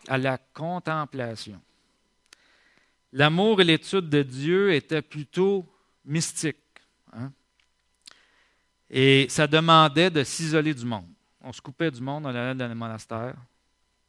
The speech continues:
L'amour du prochain était important. Il y a des ordres où l'amour du prochain était important, comme les franciscains.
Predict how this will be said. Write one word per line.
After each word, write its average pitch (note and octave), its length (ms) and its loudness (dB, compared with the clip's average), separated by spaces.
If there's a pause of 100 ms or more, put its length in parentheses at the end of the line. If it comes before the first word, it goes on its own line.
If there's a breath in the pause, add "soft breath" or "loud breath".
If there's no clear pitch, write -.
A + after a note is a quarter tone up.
(1300)
L'amour F3 680 8
du D#3 80 -8
prochain F3 380 0
était F3 180 0
important. D3 680 -2
Il A#2 60 -12
y - 20 -8
a A#2 40 -8
des B2 260 -6
ordres C#3 320 -2
où B2 260 -10 (280)
l'amour B2 280 -10
du B2 120 -16
prochain B2 300 -10
était A#2+ 200 -10
important, B2 540 -12
comme A2 160 -14
les A2 80 -12
franciscains. C#3+ 640 -12